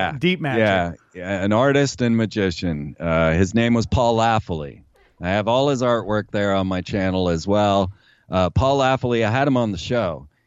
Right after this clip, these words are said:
Speaker 2: He has Asperger's, so people didn't really take him serious, but he's a super genius, and I've met him a, a number of times now, and, and now he's dead.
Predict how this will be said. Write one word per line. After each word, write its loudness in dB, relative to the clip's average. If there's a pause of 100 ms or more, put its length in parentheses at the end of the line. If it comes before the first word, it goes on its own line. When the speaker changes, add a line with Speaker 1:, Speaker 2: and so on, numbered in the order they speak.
Speaker 2:
He 0
has 0
Asperger's, 0
so -2
people -4
didn't 4
really 2
take 0
him 0
serious, 0
but 0
he's -2
a -2
super -2
genius, 0 (500)
and 0
I've 0
met 0
him -2
a, -4 (140)
a -2
number 0
of -6
times -8
now, -6
and, -2
and -2
now 2
he's 0
dead. -2